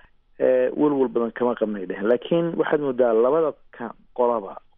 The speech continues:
Democratka iyo Republicankuba, inay isku raacsan yihiin inaan faragelin lagu samaynin hawsha uu wado Mueller oo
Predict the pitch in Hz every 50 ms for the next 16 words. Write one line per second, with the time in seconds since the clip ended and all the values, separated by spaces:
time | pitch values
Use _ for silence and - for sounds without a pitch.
0 | - - - _ 131 127 123 110 - - 104 98 - - - - - - - 101
1 | 101 101 104 98 92 - - - - - - - - - - - - - - -
2 | - - - - _ _ - 127 131 127 117 - - - - - - - 113 90
3 | 87 - - - 104 87 80 78 - - 95 82 - - - _ _ _ _ _
4 | _ _ 127 123 117 107 - - 110 107 101 101 110 113 117 117 104 98 85 95
5 | - - - 85 80 82 82 78 82 87 90 87 - - 104 107 110 104 - -
6 | - - - 87 90 90 82 73 78 87 87 113 139 151 151 147 151 156 - -
7 | - - - - - _ - - _ 120 - -